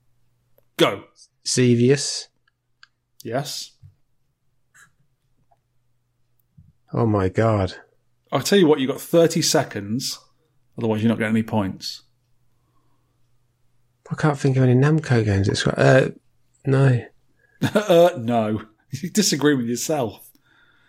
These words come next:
Speaker 2: Pole Position, uh, that's scrolling,
Speaker 1: No,
Speaker 2: isn't it?
Speaker 1: not scrolls.
Speaker 2: No. Early, early, Mappy Scrolls.
Speaker 1: Yes. Got ten seconds.
Speaker 2: Uh,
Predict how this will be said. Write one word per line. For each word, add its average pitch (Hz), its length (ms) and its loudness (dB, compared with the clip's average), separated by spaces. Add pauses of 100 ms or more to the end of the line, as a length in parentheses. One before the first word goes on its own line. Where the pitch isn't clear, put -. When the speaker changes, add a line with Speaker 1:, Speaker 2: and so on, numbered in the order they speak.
(100)
Speaker 2:
Pole 185 220 4
Position, 123 520 2
uh, 120 120 4
that's 139 280 0
scrolling, 104 360 0
Speaker 1:
No, 113 160 6
Speaker 2:
isn't 170 200 6
it? 247 160 0 (120)
Speaker 1:
not 117 120 -6
scrolls. 120 440 2
Speaker 2:
No. 135 540 2 (920)
Early, 123 380 2
early, 123 400 2 (320)
Mappy 131 500 0
Scrolls. 123 840 -2 (420)
Speaker 1:
Yes. - 640 -2 (1600)
Got - 140 -10
ten 139 200 2
seconds. 113 640 -2 (540)
Speaker 2:
Uh, 147 880 -2